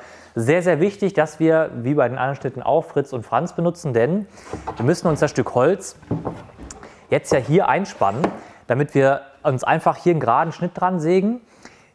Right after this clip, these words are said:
Die Breite, habe ich ja schon gesagt, ist jetzt noch nicht so wichtig. Wir wollen am Ende sechsundzwanzig Zentimeter Fertigmaß haben. Ich würde jetzt mindestens dreißig Zentimeter schneiden, denn was müssen wir alles noch machen? Abrichten, hobeln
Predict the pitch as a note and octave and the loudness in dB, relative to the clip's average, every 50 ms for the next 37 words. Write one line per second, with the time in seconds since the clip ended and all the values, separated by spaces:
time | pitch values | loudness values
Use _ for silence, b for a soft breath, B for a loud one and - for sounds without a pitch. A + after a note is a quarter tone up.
0 | B C3+ B2+ - A#2 C3 F3+ G#3+ G#3 G#3 F#3+ F3 D3+ E3 - - E3 D#3 C3+ B2 | B 0 2 4 4 4 4 2 2 0 0 0 0 -2 -2 0 0 0 2 2
1 | C#3 D3+ F3+ - - - D3 - F#3+ F3+ - - E3 D#3 F3 F3 C#3 C3 D3 E3 | 2 0 -2 -6 -10 -12 -4 -2 -2 -2 0 -2 -2 0 0 -2 0 0 2 2
2 | D#3+ C3+ E3+ E3+ - - F#2+ F#2 - A2 G2 A2 A#2+ C#3 D3 C#3+ C#3 C3 D3 D3+ | 2 2 0 -2 -2 -10 -12 -6 -4 -2 2 2 2 2 2 0 0 0 0 2
3 | D3+ B2+ A#2 D3 D#3+ - - - D3 - - C#3+ C#3 C3 - B2+ - - C3 B2+ | 2 2 2 0 -2 -2 -6 -8 -8 -2 -2 -2 -2 -2 -6 -8 -4 -2 -4 -2
4 | A#2+ A#2+ A#2+ A#2+ A#2 - A#2 G#2 - - - B2+ C3+ D3+ - C#3 - - A#2+ A2 | -2 -4 -2 -2 -2 -2 -4 -8 -8 -6 -2 -2 -2 -2 -2 -6 -8 -6 -4 -4
5 | G#2+ G#2 - - A#2+ C3 D#3 D#3+ F3 E3+ - D#3 - - E3 D#3+ D3+ C3+ C3 A#2+ | -4 -4 -2 0 2 2 2 2 0 -2 -4 -4 -2 2 2 2 4 4 2 2
6 | - - B2+ B2 D3+ F3+ F#3+ G3+ F3+ F#3+ - E3+ E3 D#3+ - - B B B B | 0 -4 -2 0 2 2 2 2 0 -2 -6 -6 -6 -6 -6 -10 B B B B
7 | B B B B B B A#2+ G#2+ A2+ C#3+ D#3 - D#3 - - C#3+ C3+ C3+ B2 B2 | B B B B B B 0 2 2 0 0 -2 -6 -4 -4 -6 -4 -2 -2 -2
8 | A#2+ A#2 A#2 A2 - - - G#2+ A#2 C3 D3 D3+ E3+ E3+ E3 - - A#2 C3 D#3 | -2 -2 -2 -4 -4 -4 -4 -2 0 0 0 -2 -4 -6 -6 -2 0 0 0 0
9 | F3 E3+ C#3+ B2+ - - D3+ C#3+ - C3 A#2+ A#2+ A#2+ A2+ - A#2 G2+ - A2+ A#2+ | 0 0 0 0 0 0 -4 -2 0 0 2 2 0 -2 -4 -6 -4 0 -2 -2
10 | - - E3+ F3+ F3+ b b b b b b b b b b b b b _ - | -2 0 -4 -4 -4 b b b b b b b b b b b b b _ -2
11 | - B2+ - - - E3+ E3 - - - D#3+ B2+ G#2+ B2+ C#3 D#3 D3+ E3+ F3+ F#3 | -2 -2 -2 0 -2 -2 -2 -2 -4 -6 -6 -2 0 2 2 2 2 2 2 0
12 | G3+ A3+ A3+ A3+ - | 0 -4 -8 -10 -18